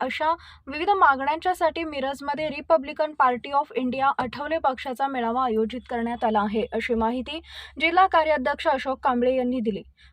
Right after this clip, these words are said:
पश्चिम महाराष्ट्र सचिव जगन्नाथ ठोकळे यांनी सांगितलंय की सामाजिक न्याय विभागाच्या अनेक कल्याणकारी योजना आहेत, मात्र सांगली जिल्ह्यात त्या योजनांची अंमलबजावणी होत नाही. वरिष्ठ अधिकारी हे या निधीचा गैरवापर करत आहेत. जिल्ह्यात एकवीस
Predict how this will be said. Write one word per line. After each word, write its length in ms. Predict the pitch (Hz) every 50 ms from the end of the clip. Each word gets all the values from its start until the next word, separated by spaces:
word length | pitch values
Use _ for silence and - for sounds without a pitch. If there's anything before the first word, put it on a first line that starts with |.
| _ -
पश्चिम 340 | 311 320 339 - 392 381 359
महाराष्ट्र 560 | 339 311 - 339 359 381 359 - - 359 370
सचिव 320 | - 370 320 - 339 339 320 285
जगन्नाथ 380 | 294 269 277 277 285 302 302
ठोकळे 380 | 302 - - - - - 262 277 302
यांनी 200 | 285 269 269 277 -
सांगितलंय 520 | - 285 247 240 240 262 220 269 269 311
की 140 | 302 320 311
सामाजिक 460 | - 311 269 254 254 262 254 285 302 -
न्याय 220 | 269 262 262 277 320
विभागाच्या 600 | 311 320 269 285 311 285 247 254 254 - 302 294
अनेक 240 | 277 247 247 262 - -
कल्याणकारी 520 | 262 240 233 233 233 240 240 247 233 254
योजना 400 | 269 269 220 208 202 - 240 233
आहेत, 100 | 214 208 - _ - - - - _ -
मात्र 240 | 254 240 247 269 285
सांगली 380 | 294 - 285 277 285 311 381 370
जिल्ह्यात 300 | 349 339 311 320 320 320 -
त्या 120 | 311 294 320
योजनांची 580 | 311 277 247 233 220 277 285 302 320 - 370
अंमलबजावणी 680 | 339 320 - 294 277 262 277 277 247 277 269 269 269 269
होत 200 | 254 262 240 226 -
नाही. 140 | 233 254 330 _ - - - _ -
वरिष्ठ 300 | 294 294 320 339 - 427
अधिकारी 480 | 370 - 294 285 311 311 - 320 320 330
हे 200 | 285 311 285 285
या 120 | 285 294
निधीचा 400 | 294 277 262 233 262 262 - 311
गैरवापर 640 | 294 254 247 254 262 269 254 269 262 254 - 262 254 -
करत 200 | 254 214 202 202 -
आहेत. 360 | - - _ _ _ - 254 226
जिल्ह्यात 260 | 302 302 302 302 320 330 -
एकवीस 360 | 262 285 - - 311 330 330